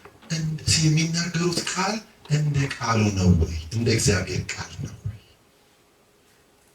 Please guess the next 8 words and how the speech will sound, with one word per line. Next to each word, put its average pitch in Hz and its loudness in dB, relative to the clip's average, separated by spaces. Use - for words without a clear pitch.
ይሄ 127 6
ደግሞ 160 8
ኢሳይያስ 151 4
ምዕራፍ 131 6
ስምንት 135 6
ቁጥር - 0
ሃያ 110 6
ላይ 95 4